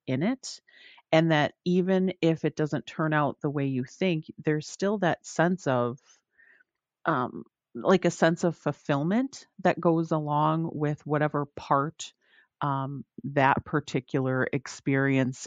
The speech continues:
is playing in your bigger, you know, picture, the bigger picture of your life. So looking at the things that I was not gonna be able to do, or the things that I maybe could have but chose not to,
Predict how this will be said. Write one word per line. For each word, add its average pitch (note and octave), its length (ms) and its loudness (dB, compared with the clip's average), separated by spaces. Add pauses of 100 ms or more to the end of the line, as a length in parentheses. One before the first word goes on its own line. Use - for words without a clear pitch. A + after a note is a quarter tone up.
is C3+ 160 -2
playing B2+ 500 0
in C3+ 180 -2
your B2 140 0
bigger, A#2+ 720 2 (480)
you B2+ 100 -2
know, G#2+ 220 -4 (280)
picture, A2+ 400 -4
the A#2+ 120 -6
bigger B2 240 0
picture - 580 -6
of A2+ 460 0 (500)
your A#2+ 640 0 (1080)
life. C#3+ 480 4
So D3 560 2 (140)
looking F3+ 680 2
at D3 200 2
the D3 80 2
things C#3+ 340 -2
that C3 80 0
I C3 100 2
was B2+ 300 -4 (100)
not C#3 360 2 (160)
gonna C#3 180 -4
be B2 120 -2
able A#2 180 -2
to C#3 100 -6
do, A2+ 180 -2
or A2+ 120 -2
the A#2+ 100 -2
things C#3+ 260 -4
that C#3+ 80 -2
I C3+ 80 -2
maybe C3 280 -2
could - 240 -4
have B2+ 200 -2
but - 140 -6
chose A#2+ 340 -4
not F3 280 2
to, B2+ 300 -2